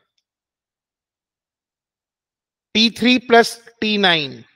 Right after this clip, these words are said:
is eight। Find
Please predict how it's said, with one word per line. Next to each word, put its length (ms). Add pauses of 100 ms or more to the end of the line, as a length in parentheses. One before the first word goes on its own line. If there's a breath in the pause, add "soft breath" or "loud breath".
(3500)
is 320
eight। 440 (2250)
Find 600